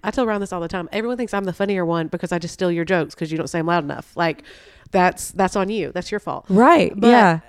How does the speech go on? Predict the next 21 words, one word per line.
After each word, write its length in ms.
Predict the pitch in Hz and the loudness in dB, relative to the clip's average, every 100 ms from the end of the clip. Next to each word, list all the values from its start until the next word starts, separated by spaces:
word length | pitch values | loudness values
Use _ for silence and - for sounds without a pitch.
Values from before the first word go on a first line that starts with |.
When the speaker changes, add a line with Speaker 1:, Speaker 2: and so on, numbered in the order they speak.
| 233 | -10
Speaker 1:
but 200 | 214 220 | -6 -4
a 60 | |
lot 180 | 208 233 | -2 -2
of 60 | 254 | -2
people 180 | 233 180 | -6 -6
have 60 | |
said 200 | - 294 | -6 -4
that. 160 | 202 - | -4 -4
So 120 | 196 | -8
Christian, 420 | - 240 - 202 | -4 -6 -6 -6
knowing 360 | 180 196 190 170 | -2 0 0 -4
that 140 | 151 | -4
he's 380 | 170 180 165 - | -2 -2 -2 -8
more 340 | 175 170 165 | -8 -4 -4
of 80 | 156 | -4
the 60 | 151 | -8
quiet 440 | - 170 170 156 | -6 -4 -4 -6
guy, 420 | 147 135 131 127 160 | -6 -6 -6 -8 -4
how 240 | 180 175 | -2 0
did 200 | 170 156 | -2 -2
it 280 | 147 139 | -4 -6